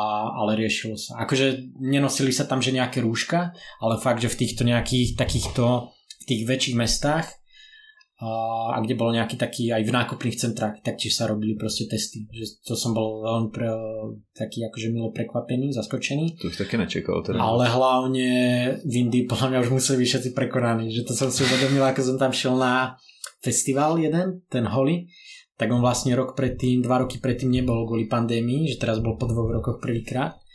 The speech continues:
Speaker 1: ale to bola masovka proste, vieš, to má, že k tým chrámom, o,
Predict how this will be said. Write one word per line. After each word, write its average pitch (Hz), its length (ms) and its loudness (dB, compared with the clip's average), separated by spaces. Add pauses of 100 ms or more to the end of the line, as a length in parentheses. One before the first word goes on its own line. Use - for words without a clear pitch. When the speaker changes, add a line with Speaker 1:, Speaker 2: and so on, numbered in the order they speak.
(480)
Speaker 1:
ale 107 340 0
to 110 140 0
bola 110 240 2
masovka 110 500 -2
proste, - 380 -6
vieš, 110 260 -2
to 110 40 -2
má, 110 120 2
že 113 340 0
k - 120 -12
tým 113 140 -2
chrámom, 120 600 -2
o, 117 480 -2